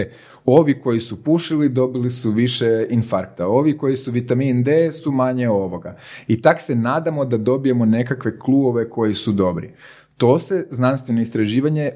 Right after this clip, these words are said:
uopće ne može staviti u istu rečenicu sa onim kad istražujemo, na primjer, učinak aspirina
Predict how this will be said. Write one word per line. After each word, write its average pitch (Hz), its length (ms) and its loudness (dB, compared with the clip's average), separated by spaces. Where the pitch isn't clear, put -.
uopće 160 460 0
ne 131 140 4
može 131 260 -2
staviti 135 460 -2
u 120 60 -2
istu 123 300 -2
rečenicu 147 920 0
sa - 240 0
onim 139 340 0
kad 113 200 -4
istražujemo, 123 600 0
na 117 120 -2
primjer, 127 460 -2
učinak 127 540 -2
aspirina 120 800 0